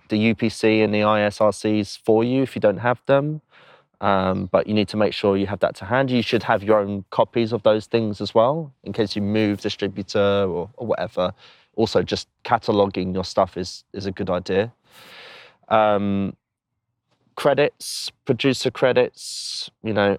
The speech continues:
engineer credits, songwriter credits, have all of that, uh, available to you. Uh, you should probably have agreed to various splits between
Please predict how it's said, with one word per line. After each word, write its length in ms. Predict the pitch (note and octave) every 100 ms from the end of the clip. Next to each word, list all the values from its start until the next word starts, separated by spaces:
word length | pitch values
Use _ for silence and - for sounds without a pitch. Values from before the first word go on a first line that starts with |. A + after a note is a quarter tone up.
| -
engineer 440 | B2 A#2 A#2+ A#2+
credits, 720 | A2 B2 A2+ A2+ - - -
songwriter 560 | - A2+ A#2 A2 G#2+ G2+
credits, 680 | - A2 A2 - _ - -
have 240 | - G2
all 200 | A2 A2
of 120 | G#2 -
that, 240 | G#2 F#2+ _ _ _ _ _
uh, 180 | - F2+
available 440 | D#2 A2+ A#2 A#2 A#2
to 160 | -
you. 320 | A#2 A#2 A#2 A2+ _ _ - - _ _ -
Uh, 400 | G2 F#2+ F#2+ G2
you 120 | F2
should 180 | F#2+ F#2+
probably 420 | - G#2 F#2+ G2+
have 220 | G2 F#2+
agreed 640 | G2 - G#2+ G#2 G2+ F#2+ - - _ _ _ _ _ _ _ _ _ _
to 560 | - A2+ G2+ F#2+ F#2+ F#2 _ _ _ -
various 400 | A2 G2+ G2 -
splits 680 | - - D3 E3 - -
between 760 | - G2 - G2+ G2 F#2+ F#2+ G2